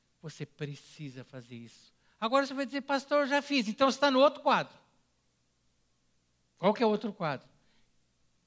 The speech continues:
Não é tão suave como o primeiro. <laughs> Não, aliás, desculpe, é mais suave do que o primeiro,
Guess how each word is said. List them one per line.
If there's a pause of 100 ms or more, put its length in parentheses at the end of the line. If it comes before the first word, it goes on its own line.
Não
é
tão
suave
como
o
primeiro. (1080)
<laughs> (1200)
Não,
aliás,
desculpe, (360)
é
mais
suave
do
que
o
primeiro,